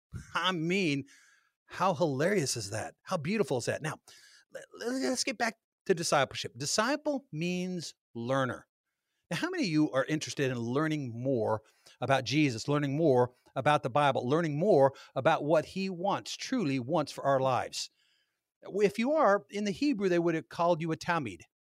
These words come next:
Or, uh, uh, if you had two or three of you together, we'd call you Talmudim. And the Lord wants to basically come into your life. He wants to download his life into yours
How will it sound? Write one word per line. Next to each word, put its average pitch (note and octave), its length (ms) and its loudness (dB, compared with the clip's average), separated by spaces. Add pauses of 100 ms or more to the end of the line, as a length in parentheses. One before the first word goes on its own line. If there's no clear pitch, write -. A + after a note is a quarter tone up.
(560)
Or, D3 340 6
uh, B2+ 100 4
uh, C3 260 0
if D3+ 200 -4
you C#3 100 0
had D3+ 200 2
two F3 140 0
or D3 40 0
three G3 200 -2
of D#3+ 100 0
you E3 80 4
together, E3 320 2
we'd D#3+ 160 0
call E3 180 2
you D#3+ 140 -2
Talmudim. B2 600 -4 (1040)
And E3 280 0 (420)
the D#3 120 4
Lord F#3+ 340 4
wants F#3+ 420 -4
to E3 520 -2 (280)
basically C#3 720 -2 (640)
come A#3+ 240 0
into C4 180 -4
your C#4 160 -4
life. A2+ 460 -6 (140)
He G3+ 120 -6
wants G#3+ 240 -4
to G3 120 0
download D3 960 0
his E3+ 240 2
life D#3 360 0
into E3+ 400 -6
yours C#3 580 0